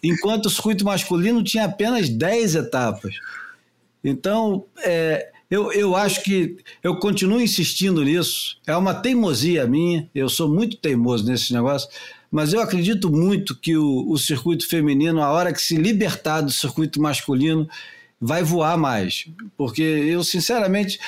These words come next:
não, não consigo ver aonde que as, as mulheres hoje ganham com o circuito masculino. Eu acho que elas perdem em tudo, em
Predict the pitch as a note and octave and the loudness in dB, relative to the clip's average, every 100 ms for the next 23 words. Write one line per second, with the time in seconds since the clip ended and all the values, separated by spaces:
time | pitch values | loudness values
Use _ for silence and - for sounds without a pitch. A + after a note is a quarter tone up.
0 | - - C4 C4 C4 C4 A#3+ - C4+ A#3+ | -12 -4 0 2 2 2 0 2 2 2
1 | F3+ B3 A#3+ G#3+ A3+ B3+ G3+ E3+ G3+ D#3+ | 2 2 2 2 2 2 2 0 0 0
2 | - _ _ B3 - A#3 - E3 D#3+ E3+ | -4 _ _ -20 -18 -18 -6 -2 0 2
3 | D#3+ F3+ E3+ B2+ C#3+ G3+ F#3 A#2 A2 - | 2 2 2 2 2 2 2 0 -4 -8
4 | - _ A#2+ C#3+ F3+ G3+ G3+ G#3+ - - | -20 _ -2 0 2 2 2 0 -4 -6
5 | E3+ F3+ F3 E3 D#3 E3+ - E3+ E3 D#3 | 0 2 2 2 0 -2 0 0 0 0
6 | E3 - D#3+ C#3 C3+ G#2+ G#2 - - - | 0 0 0 2 0 -2 -6 -18 -18 -6
7 | D3 D#3 - G3 F3 - F3 F#3 F#3 F#3+ | -2 -2 -2 -2 -2 -2 -2 0 0 2
8 | F#3+ F3+ - _ - G3+ G3+ G3+ A#3+ G3+ | 2 0 -4 _ -2 0 0 2 2 2
9 | A2 G2 - - - - F#3 G3+ | 0 -4 -8 -18 -12 -2 0 0